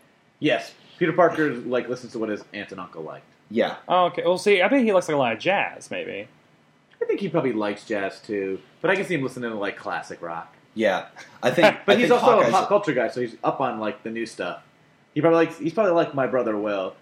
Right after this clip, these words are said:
Speaker 1: He probably loves the, uh,
Speaker 3: Oh.
Speaker 1: everything that's new. He, like, can't help but listen to it.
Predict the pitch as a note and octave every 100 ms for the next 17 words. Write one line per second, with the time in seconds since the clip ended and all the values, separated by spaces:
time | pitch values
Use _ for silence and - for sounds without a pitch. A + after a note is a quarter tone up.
0 | _ - B2 B2 A#2 B2+ B2 - - _
1 | _ _ _ - G#2+ G2 G2+ F#2+ F#2 E2+
2 | - _ _ - E3 D3+ F#3 G3+ F#3 E3+
3 | D#3 D3+ C#3+ C3+ - D#3 - D3 C#3+ B2
4 | - D3 E3 E3 E3